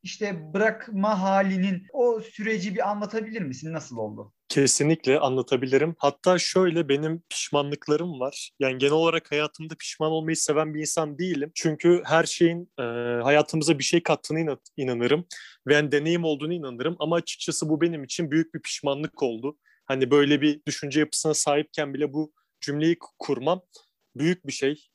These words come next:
Speaker 2: Kendi adıma en azından öyle söyleyebilirim. Ve arkadaşlara yol gösterebilecek bir şey. Bu yüzden şöyle bahsedeyim. İlk senemde ben yirmi üç bin küsur yaptım. Tam hatırlamıyorum küsuratını. Yirmi üç bin civarı yaptım ve benim tek hedefim vardı, o da tıp kazanmak. Çünkü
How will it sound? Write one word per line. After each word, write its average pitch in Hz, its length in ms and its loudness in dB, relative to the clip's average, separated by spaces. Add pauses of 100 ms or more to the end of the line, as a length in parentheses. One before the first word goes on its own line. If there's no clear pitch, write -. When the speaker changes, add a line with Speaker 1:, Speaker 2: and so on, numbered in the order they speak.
Speaker 2:
Kendi 131 260 -2
adıma 127 300 -2
en 120 80 -6
azından 123 340 -2
öyle 135 140 4
söyleyebilirim. 131 720 0
Ve 160 120 2
arkadaşlara 147 680 -2
yol 147 200 -4
gösterebilecek 139 720 -6
bir 127 60 -8
şey. 180 320 0 (640)
Bu 165 80 4
yüzden 202 200 2
şöyle 202 380 2
bahsedeyim. 131 580 -4 (220)
İlk 196 160 4
senemde 151 440 2
ben 190 80 4
yirmi 175 420 2
üç - 440 -8
bin 196 340 2
küsur 165 340 2
yaptım. 143 460 0 (280)
Tam 147 140 0
hatırlamıyorum 131 640 -2
küsuratını. 123 680 0 (340)
Yirmi 185 280 4
üç - 180 -6
bin 139 100 -4
civarı 123 340 2
yaptım 180 360 -4
ve 190 120 0
benim 185 180 -2
tek - 280 -6
hedefim 123 340 -8
vardı, 135 260 -2
o 208 120 -2
da - 40 -18
tıp - 220 -8
kazanmak. 107 460 -4 (100)
Çünkü 175 420 4